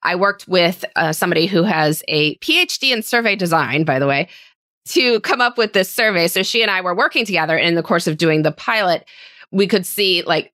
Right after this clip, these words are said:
do people not respond to this question? Like, does this question get no answers 'cause everyone finds it confusing? Should we ask this in a different way to make it more clear? Are there too many questions, right? So people stop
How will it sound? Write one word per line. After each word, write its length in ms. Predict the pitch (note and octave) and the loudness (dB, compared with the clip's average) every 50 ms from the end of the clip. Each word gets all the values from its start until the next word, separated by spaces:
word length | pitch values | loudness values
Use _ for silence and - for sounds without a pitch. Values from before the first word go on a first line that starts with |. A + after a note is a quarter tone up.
| _ _ - | _ _ -4
do 160 | - F#3+ G3 | -2 0 0
people 360 | F3+ - G3 E3+ - F3 E3 | 0 -2 -4 -2 0 0 0
not 280 | D#3 D#3 D#3+ D3+ D3 - | 2 2 0 0 0 -2
respond 540 | D#3+ D3 - - - F3 D#3+ D#3 D3+ D#3 F3 | -4 -6 -6 -2 -2 0 2 2 0 0 -4
to 240 | - - E3+ D#3+ D#3 | -2 0 2 2 4
this 240 | D3 D#3+ D3+ - | 4 2 0 -2
question? 560 | - - - F3 C#3+ D#3 - - - B2+ A2 A#2 | -4 -2 -2 0 0 0 -2 -2 -2 -2 0 0
Like, 180 | D3+ D#3 D3 | -2 -2 0
does 200 | - D#3+ E3 D#3 | 0 -2 0 0
this 180 | D#3 F3 - - | 0 -2 -2 -4
question 480 | - - F3+ E3 D#3+ - - E3+ D#3+ | -4 -2 -2 -2 -2 0 0 0 0
get 160 | D#3+ E3+ D#3 - | 0 -2 -2 -2
no 180 | D#3 D#3 D3+ | -2 -2 -2
answers 400 | - C#3+ D#3+ D#3+ - - D3 D#3 | -2 -2 -4 -4 -2 0 0 0
'cause 160 | - - E3+ - - | 0 -2 -2 -2 -2
everyone 360 | C#3+ D3 D3+ D3 D3+ D3 D3+ | -2 0 0 0 2 0 0
finds 320 | - D3 C3+ C#3+ C#3+ C#3+ | 0 -2 -4 -4 -4 -2
it 120 | C#3+ - - | -4 -4 0
confusing? 720 | - D3 C#3+ C#3+ - D#3+ D#3+ E3 E3 - A2+ - - - - _ - - _ _ _ _ _ _ _ _ _ - | 0 -2 -2 0 0 0 2 2 0 -2 -4 -6 -8 -10 -12 _ -20 -20 _ _ _ _ _ _ _ _ _ -6
Should 220 | E3+ - - F#3+ D#3+ | -2 0 0 0 0
we 120 | F3+ E3 - | 0 -2 0
ask 340 | C#3+ D#3 D#3 - - - | -2 -4 -4 -4 -6 -2
this 180 | - D#3+ D#3+ - | 0 0 0 0
in 80 | D#3 C#3+ | 0 0
a 80 | C#3 | 0
different 380 | - - D#3 D3+ - D#3 - - | 0 -2 -2 -2 -2 -4 -4 -2
way 380 | C#3+ D#3 C#3+ C3 C3 - D#3+ - | -2 -2 -2 -2 -4 -6 -8 -8
to 100 | - - | -2 0
make 240 | C#3+ C#3 C#3+ C#3+ - | 0 0 0 0 -2
it 120 | D#3 - | -4 -4
more 180 | - C#3+ D3+ E3+ | -2 0 0 -2
clear? 460 | - - - A3+ F3+ D3+ C#3 A#2+ - - | -2 -2 -2 0 0 0 0 -2 -2 -2
Are 140 | - E3 | -2 -2
there 160 | D#3 D#3 D#3 D#3 | 0 0 0 0
too 200 | - - C4+ A3 | 0 -2 0 0
many 240 | A3+ D4 D#4 D4+ | 0 0 -2 -4
questions, 600 | G3+ - - G#2+ G#2+ - - - B2+ G#2+ - D3 | -4 -2 -2 -2 -2 -2 -4 -4 -4 -2 0 0
right? 240 | D#3+ D3+ C#3 - - | 0 0 0 -2 -2
So 100 | - D#3 | -2 -2
people 240 | C#3 - E3 - D#3 | 0 0 0 0 0
stop 440 | D3 - - E3 D3 D3 C#3+ - | -2 -2 -2 -2 -2 -2 -2 -4